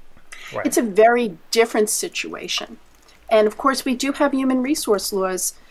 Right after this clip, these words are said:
Speaker 2: um, that are supposed to guarantee, you know, um, zero tolerance. And
Speaker 1: Right.
Speaker 2: that can bring a boatload of lawsuits down the pike now that people are taking very seriously.
Speaker 1: Yeah. Well, and I appreciate that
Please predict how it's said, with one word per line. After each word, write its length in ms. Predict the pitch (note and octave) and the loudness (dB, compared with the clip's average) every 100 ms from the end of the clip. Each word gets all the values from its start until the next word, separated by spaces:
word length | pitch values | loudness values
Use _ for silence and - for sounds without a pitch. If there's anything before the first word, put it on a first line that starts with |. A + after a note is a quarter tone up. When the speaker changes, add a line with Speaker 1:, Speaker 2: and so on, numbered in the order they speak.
| - - | -20 0
Speaker 2:
um, 400 | G#3 G#3 G#3 G#3 | 4 6 6 4
that 220 | G3 G3+ G3+ | 4 4 4
are 160 | G3 | 2
supposed 480 | G3 G#3+ - G#3+ - | 2 0 4 4 4
to 80 | A#3+ | -2
guarantee, 720 | A3 G3+ G#3 G#3 C#4+ C#4+ A3+ - - | 0 2 2 0 -2 0 -2 -4 2
you 140 | G#3+ | 4
know, 360 | G3 F#3 F3+ F3+ - | 4 0 -2 -4 -4
um, 320 | F#3 F3+ E3 | -2 -2 -2
zero 300 | F#3 A#3 C4 | -2 -2 -4
tolerance. 760 | - C#4 D#4+ F#3+ C3+ - - - _ _ _ | 0 4 4 4 0 -2 -4 -8 _ _ _
And 240 | G3 G3 | 0 2
Speaker 1:
Right. 80 | G3 | 2
Speaker 2:
that 220 | G3 A3 | 2 2
can 180 | - C4+ | 0 0
bring 340 | A#3 A3+ A3+ G#3 | 2 0 0 -2
a 400 | F#3+ F#3 F3+ - E3 D#3 - | -2 -2 -4 -6 -10 -2 4
boatload 600 | D#4 F4 G#3 D#3+ D3+ - | 4 6 4 4 0 -6
of 100 | G3 | -4
lawsuits 800 | G3 G3+ G#3+ - E3 - - - - - | 0 2 2 0 -2 -4 -4 -6 -10 -8
down 260 | G3 F3+ F3 | -6 -2 -2
the 60 | - | 0
pike 300 | G3 F3+ - | 0 0 -2
now 160 | F#3 | -4
that 140 | - - | -4 -6
people 260 | B3+ G#4+ | -2 2
are 60 | D#4 | 2
taking 340 | - C#4 A3 G#3 | 0 -4 -4 2
very 280 | G3+ G3 | 2 2
seriously. 800 | G#3 - - F3+ D#3+ - - - - _ _ _ | 0 -2 -4 -6 -8 -8 -10 -10 -20 _ _ _
Speaker 1:
Yeah. 140 | - F#2 _ _ _ _ _ - - - - | -16 -16 _ _ _ _ _ -20 -20 -20 4
Well, 140 | F3+ D#3 | 6 8
and 120 | C#3+ | 6
I 60 | |
appreciate 600 | C3+ - D3+ D3+ B2+ B2 | 4 2 -2 0 0 0
that 380 | C3+ B2 A#2 - | 0 0 0 -8